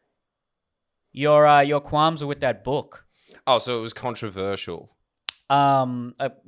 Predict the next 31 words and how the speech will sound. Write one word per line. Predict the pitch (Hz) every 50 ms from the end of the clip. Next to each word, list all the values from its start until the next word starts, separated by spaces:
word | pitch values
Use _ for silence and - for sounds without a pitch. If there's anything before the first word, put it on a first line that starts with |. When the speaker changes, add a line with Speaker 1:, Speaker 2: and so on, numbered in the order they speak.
| -
Speaker 1:
to | - - 123
her. | 127 139 151 143 123 120 131 139 _ _ _ _ _
Speaker 2:
To | - - 127
her | 123 139 120 110
specifically, | - - - - - - - - 120 139 131
Speaker 1:
But | 95 -
she |
still | 135 - 156 156 147
Speaker 2:
right. | - - 135 139 147 -
Speaker 1:
liked | 127 117
the | - 131 120
Speaker 2:
Yeah. | 107 95 90
Speaker 1:
podcast, | 107 104 104 - -
apparently. | 104 _ 117 110 107 107 101 98 101 107 117
So | - - - - - _ - 101 _ _ 110 - _
Speaker 2:
<laughs> | 98 185 180 - - - -
Well, | 135 127
Speaker 1:
I | 135 127
don't | 120 117 113 110
know | 110
why. | 110 117 127 120 101 101 113 - - - _ _ _
Speaker 2:
Yeah, | - 131 117 101 92 98 - - 120
okay. | 120 - - 110 95 90 85 82 - -
Well, | - 117 120 113 107 101 95 - - - - - - - _ _ _ _ _ _ _ _ _ _ _ _ _ _ _ _ _ _ _ _ _
some | - - - 131 131 135 123
mysteries | 117 113 - - 117 113 110 101 101
are | 104
not | 104 107 107 107 -
to | - 110
be | 92 107 101
known. | 98 98 98 98 95 92 92 98 104 107 104